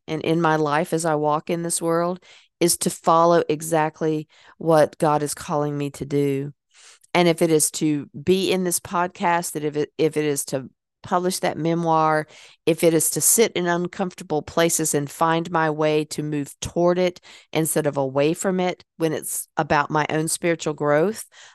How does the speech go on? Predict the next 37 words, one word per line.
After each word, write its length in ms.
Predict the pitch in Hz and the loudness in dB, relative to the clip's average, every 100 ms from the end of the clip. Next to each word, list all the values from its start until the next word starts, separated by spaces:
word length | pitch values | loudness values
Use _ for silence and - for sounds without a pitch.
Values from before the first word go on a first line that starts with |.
| - | -2
I 140 | 160 - | 0 2
always 380 | 165 180 190 | 4 4 2
want 200 | 180 165 | 0 -2
to 100 | - | -4
lean 260 | 165 160 156 | -4 -4 -2
in 200 | 151 147 | -2 -2
and 120 | 147 | -4
move 180 | 143 143 | -4 -6
forward. 580 | - 139 139 135 131 143 _ _ - - _ | -6 -4 -2 -4 -6 -10 _ _ -20 -20 _
So 500 | - - 170 156 151 - | -2 4 6 6 6 4
I 320 | 160 160 - | 2 2 0
am 400 | 156 151 147 147 - _ _ _ _ _ _ _ _ - | -2 -2 -2 -6 -14 _ _ _ _ _ _ _ _ -4
moving 340 | 165 160 170 | 0 2 0
forward 680 | 160 170 160 156 135 131 139 - | 0 2 2 2 -4 -8 -12 -2
with 180 | 160 156 | -2 0
every 240 | 160 160 170 | 0 2 0
time 500 | 180 185 170 160 160 | -2 -2 0 -2 -2
that 180 | 156 - | -4 -4
something 440 | - 165 175 165 | -4 -4 -4 -6
is 120 | 151 | -6
feeling 400 | - 170 160 156 | -2 0 2 0
uncomfortable, 960 | 139 143 - 185 - 156 147 139 139 147 _ _ _ _ _ - | -6 -6 -4 -4 -6 -4 -2 0 -2 -6 _ _ _ _ _ -4
I'm 160 | 165 160 | -2 0
trying 360 | - 165 160 | 2 2 2
to 100 | 160 | 0
lean 280 | 151 147 143 | -2 -2 -2
in. 380 | 147 139 135 139 - - - | -2 -2 -4 -10 -18 -8 2
There 160 | 208 | 6
are 80 | 214 | 6
a 80 | 185 | 4
couple 340 | - 196 190 | 0 -2 -2
things 580 | 208 220 214 208 214 - - - | -2 0 2 0 -2 -4 -6 -6
at 160 | 175 - | -4 -2
the 80 | 180 | -6
parish 500 | - 208 185 190 - | 0 2 4 4 0
that 140 | 165 | 0
I, 220 | 160 151 | 2 0